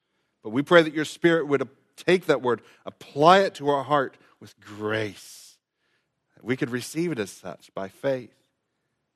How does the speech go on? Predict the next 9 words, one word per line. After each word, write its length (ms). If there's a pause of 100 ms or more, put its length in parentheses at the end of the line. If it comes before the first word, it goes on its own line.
(340)
You'd 180
work 400
in 140
us. 200 (760)
You'd 160
call 260
us 160
to 140
yourself. 420